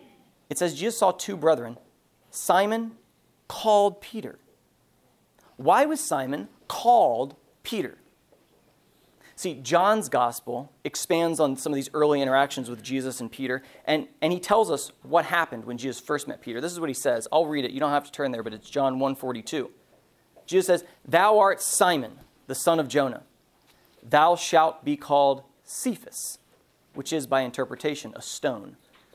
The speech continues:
Cephas is the Aramaic word for Peter. It's the same name. Jesus calls Simon Peter. That's why Simon is called Peter.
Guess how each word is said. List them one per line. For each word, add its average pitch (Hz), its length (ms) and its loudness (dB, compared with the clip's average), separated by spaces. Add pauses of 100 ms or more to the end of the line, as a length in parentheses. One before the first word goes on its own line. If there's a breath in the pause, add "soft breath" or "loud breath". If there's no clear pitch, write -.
(180 soft breath)
Cephas - 640 -4
is 127 140 -8
the 127 120 -14
Aramaic 139 460 0
word 127 400 -2
for 127 200 -4
Peter. - 440 -12
It's - 80 -18
the 131 100 -16
same 131 380 -6
name. 123 240 -12 (260 loud breath)
Jesus 180 540 -6 (180)
calls 170 560 0 (380)
Simon 123 520 -2 (360)
Peter. 123 380 -12 (1040)
That's 160 320 2
why 117 320 0 (100)
Simon 123 480 -2
is 120 120 -12
called 120 580 -4 (520)
Peter. 104 400 -10